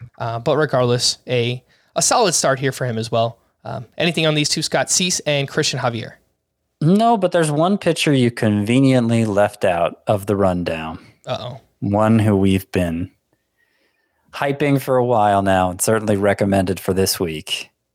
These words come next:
Speaker 2: And that's Ross Stripling.
Speaker 1: Oh, yes.
Speaker 2: Letting everybody down. He was on the mound for that, uh, that Blue Jays outburst in Philadelphia.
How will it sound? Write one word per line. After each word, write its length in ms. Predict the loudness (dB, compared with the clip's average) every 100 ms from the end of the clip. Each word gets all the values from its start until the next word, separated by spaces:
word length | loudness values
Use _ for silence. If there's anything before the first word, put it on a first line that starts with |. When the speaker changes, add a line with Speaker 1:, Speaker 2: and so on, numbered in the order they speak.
| _ _ _ _ _ _ _ 0
Speaker 2:
And 120 | 2
that's 280 | 2 0 0
Ross 240 | 0 0
Stripling. 640 | -2 -2 -4 -6 -10 -14 _ _ _ _
Speaker 1:
Oh, 240 | -2 0 0
yes. 480 | 0 -4 -2 -2 0
Speaker 2:
Letting 240 | 2 2
everybody 460 | 2 2 2 2 2
down. 580 | 2 2 0 -2 -4 _ _
He 140 | 0
was 440 | 2 2 0 -4 -8 _ _ _ _ -20 -20 _
on 240 | 0 2 2
the 60 |
mound 480 | 2 2 2 2 0
for 200 | -2 0 2
that, 440 | 4 2 0 -2
uh, 380 | 2 4 2 -2 -10 _ _ _ _ _ -4
that 160 | -4
Blue 180 | 0 0
Jays 260 | 2 2 2
outburst 540 | 0 2 0 0 -2
in 80 | -6
Philadelphia. 840 | -2 -2 2 2 0 -2 -8 -8